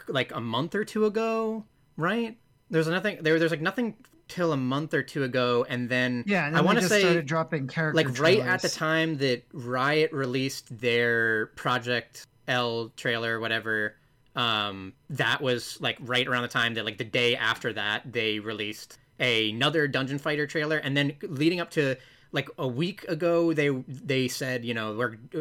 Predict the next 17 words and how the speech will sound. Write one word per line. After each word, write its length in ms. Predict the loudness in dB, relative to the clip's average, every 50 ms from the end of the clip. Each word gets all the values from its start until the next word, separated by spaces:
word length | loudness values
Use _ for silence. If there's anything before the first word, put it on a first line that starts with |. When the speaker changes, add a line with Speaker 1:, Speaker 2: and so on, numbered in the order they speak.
| -6
Speaker 1:
we're 240 | -4 -2 0 0 0
doing 400 | 2 0 0 0 0 0 0 -2
a, 580 | -4 -4 -2 -2 -2 -2 -2 -2 -4 -6 -8 -12 _ _ _ _ _ _ _
um, 500 | -4 -2 0 0 0 -2 -4 -6 -10 -14 -6 _
open 400 | 0 0 2 0 0 0 0 -2
beta," 460 | -2 -2 -2 0 0 -2 -2 -4 -4 -4
which 160 | -4 -4 -4
is 80 | -4
kind 160 | -2 -2 -2 -2
of 100 | -2 -2
wild, 420 | -2 0 0 0 0 -2 -6 -6
'cause, 160 | -6 -6 -4 -4
like, 100 | -4 -2
we 100 | 0 0
didn't 220 | 2 2 0 0
even 380 | 0 -2 -2 0 -2 -2 -2 -2
know 420 | -2 -2 0 0 0 -2 -4 -6